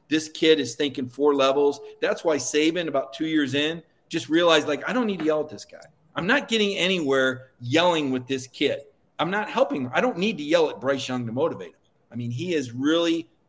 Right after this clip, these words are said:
on another, he's, like, on that Mister Spock level. When you talk to Bryce Young, the wheels are moving fast. You see him processing on the field. And then the quickness is amazing. Sooner or later, they all get caught up with. Sooner or later, they all get hit.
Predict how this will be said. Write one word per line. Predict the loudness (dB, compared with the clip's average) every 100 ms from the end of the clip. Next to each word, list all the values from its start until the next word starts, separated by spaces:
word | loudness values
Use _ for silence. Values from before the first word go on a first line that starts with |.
| -6
on | -2 0
another, | 2 2 0
he's, | -2
like, | -4 -4
on | -4 -4
that | -4 -6
Mister | -8 -8 -14
Spock | -14 -10 -8 -8 -2
level. | -2 -2 -6 -16 _ _
When | -8
you | -6
talk | -4 -2 -2
to | -4
Bryce | -2 0 0 -2
Young, | -4 -4
the | 0
wheels | 2 2 0
are |
moving | -2 -2 -4 -6
fast. | -6 -4 -6 -8 _ -16
You | -10
see | -6 -4
him | -4
processing | -4 -2 -2 -4 -8 -6 -6
on | -6
the | -6 -4
field. | 0 2 2 -2 -16 -4
And | 0
then | 2 0
the |
quickness | -2 4 4 4 -2 -2 -6 _ -6
is | -2 2
amazing. | 4 4 2 -2
Sooner | 2 4
or |
later, | 6 6 6
they | 6
all | 6 6
get | 2
caught | 0 2 2
up | 0
with. | -2 -8
Sooner | -4 0
or | 4
later, | 4 4
they | 4
all | 4 4
get | 2 2
hit. | 4 2